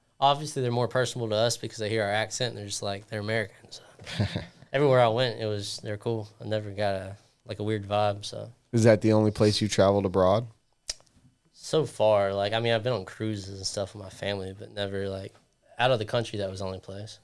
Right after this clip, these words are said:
Speaker 2: Yeah.
Speaker 1: So, I mean, I would definitely like to go to other places eventually, but whether it be R C or vacations.
Speaker 2: Right. I think Worlds is scheduled to be in, um, Brazil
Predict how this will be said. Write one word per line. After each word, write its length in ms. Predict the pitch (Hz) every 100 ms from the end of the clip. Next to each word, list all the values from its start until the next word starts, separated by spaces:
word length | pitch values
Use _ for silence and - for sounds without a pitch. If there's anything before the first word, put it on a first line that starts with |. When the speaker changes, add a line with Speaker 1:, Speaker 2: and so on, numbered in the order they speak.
| -
Speaker 2:
Yeah. 280 | 92 73 80 _ _
Speaker 1:
So, 340 | - 101 95 110
I 60 | 117
mean, 120 | 107
I 100 | 117
would 120 | 107
definitely 340 | 110 117 107
like 80 | 104
to 80 | 107
go 200 | 107 104
to 80 | 104 - _ -
other 140 | 110 107
places 360 | - 101 110
eventually, 560 | 101 101 104 - 98 101
but 220 | 101 101 _ _ _ _ _ _ -
whether 200 | 127 117
it 60 |
be 120 | 110
R 180 | 110 113
C 240 | 107 120 107
or 200 | 113 104
vacations. 760 | 95 95 101 95 - 104 104
Speaker 2:
Right. 280 | 117 85 64 - 123 - - _ _ _ _
I 40 | 113
think 200 | 123 107
Worlds 340 | 101 110 98
is 320 | 92 - - -
scheduled 480 | - - 98 95
to 60 | 92
be 240 | 90 95
in, 240 | 92 87 85
um, 340 | 82 80 87 - _ _ _ _ _ -
Brazil 560 | 95 - 98 95 82